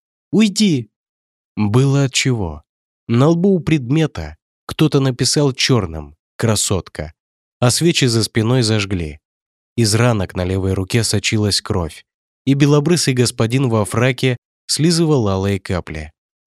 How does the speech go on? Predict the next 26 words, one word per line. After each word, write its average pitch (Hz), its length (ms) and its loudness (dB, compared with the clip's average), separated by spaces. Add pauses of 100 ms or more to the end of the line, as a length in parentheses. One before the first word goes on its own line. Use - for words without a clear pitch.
(120)
Иногда 113 420 2
господин 120 540 0
не 117 120 0
поспевал, 107 680 -4 (400)
и 117 120 2
те 165 180 2
падали 131 440 0
на 107 240 0
пол, 113 300 -2 (260)
на 107 200 0
платье. 78 640 -8 (460)
Странно. 78 680 -2 (400)
Ещё 113 360 2
утром 139 320 2
оно 123 180 0
сияло 117 440 0
белизной, 98 680 -2 (380)
а 113 100 0
теперь 147 300 0
его 135 300 2
порезали 104 540 0
на 95 160 -2
лоскуты, 107 640 -4 (340)
обрызгали 123 580 2
грязью, 98 640 0 (160)
кровью 113 640 0